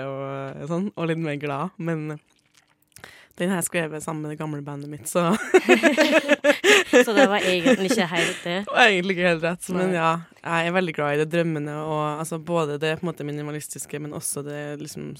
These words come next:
Speaker 1: store og, hva skal jeg si, majestetiske, da. Men det må jo være balansert. Det kan ikke bare være det ene eller det andre, liksom.
Speaker 2: Nei.
Speaker 1: Ja.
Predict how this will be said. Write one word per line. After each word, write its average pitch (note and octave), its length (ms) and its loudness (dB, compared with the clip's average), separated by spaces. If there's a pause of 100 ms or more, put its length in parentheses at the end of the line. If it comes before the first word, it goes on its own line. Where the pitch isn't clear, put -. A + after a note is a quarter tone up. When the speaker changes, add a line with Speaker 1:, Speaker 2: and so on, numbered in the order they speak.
(240)
Speaker 1:
store D#3 720 -10 (640)
og, D3 400 -8 (260)
hva - 140 -20
skal - 160 -16
jeg - 60 -10
si, D3+ 100 -10
majestetiske, D#3 720 -6
da. F3 120 0 (120)
Men D#3+ 140 -8
det D#3 80 -4
må D#3 180 -4
jo D3+ 160 -4
være D#3 240 -8
balansert. D3+ 420 -8
Det - 100 -10
kan D3 140 -12
ikke D3+ 160 -16
bare D#3 380 -8
være C#3 240 -12 (480)
det E3 140 -6
ene C#3+ 100 -10
eller D3 80 -12
det D3+ 80 -8
andre, D3+ 260 -8
liksom. F3+ 240 -12
Speaker 2:
Nei. F3 300 -4
Speaker 1:
Ja. - 100 -14